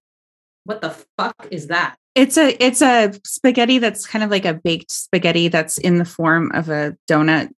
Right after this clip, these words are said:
Speaker 2: Like, you know how they can do oven baked donuts in, like, a, a pan that's formed into that ring shape? It would be taking, like, cooked spaghetti and baking it again in that shape.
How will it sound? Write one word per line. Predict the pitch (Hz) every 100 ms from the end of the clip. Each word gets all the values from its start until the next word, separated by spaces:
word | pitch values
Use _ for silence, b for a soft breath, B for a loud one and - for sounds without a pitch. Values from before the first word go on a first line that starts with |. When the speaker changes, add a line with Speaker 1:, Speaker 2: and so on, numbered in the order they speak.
| _ _ -
Speaker 2:
Like, | 175 -
you | 214
know | 220
how | 226 247
they | 226 202
can | 196 190
do | 185
oven | 170 170
baked | 170 165 -
donuts | 160 156 160 165
in, | - 170
like, | 151 147
a, | 143 139 -
a |
pan | 156 - 156 151 156
that's | 147
formed | - - 151 151 156
into | - 156 -
that | 147 -
ring | 156 147
shape? | 165 - 196 196 - - B B
It | -
would | 190
be | 214
taking, | 202 214 202 190
like, | 175
cooked | 175 185 175
spaghetti | - 170 156 156 151
and | 151
baking | 160 151 156 156
it | 151
again | 147 147 143 -
in | - 156 147 151
that | 139 -
shape. | - 139 135